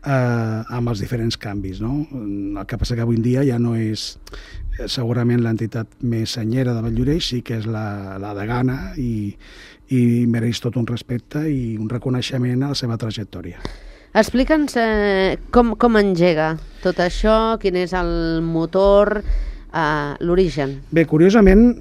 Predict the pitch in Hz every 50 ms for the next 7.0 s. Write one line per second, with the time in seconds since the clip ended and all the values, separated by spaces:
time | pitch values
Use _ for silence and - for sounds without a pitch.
0 | - - - - - 147 139 - 160 143 147 160 - - 156 160 160 160 196 190
1 | 175 170 160 156 156 151 139 - 147 139 - - 147 120 - - 143 143 135 131
2 | 143 139 143 147 143 143 139 131 131 127 127 135 127 117 139 127 170 170 160 170
3 | 233 233 - - - - - - - - - - - - - - - - - -
4 | - - 143 139 139 143 147 151 156 147 147 156 147 - 170 156 139 131 120 127
5 | 117 - 127 127 - 151 135 131 117 127 120 107 - 165 147 117 - - - -
6 | - - - - - - - - - - 131 120 131 123 127 127 113 104 -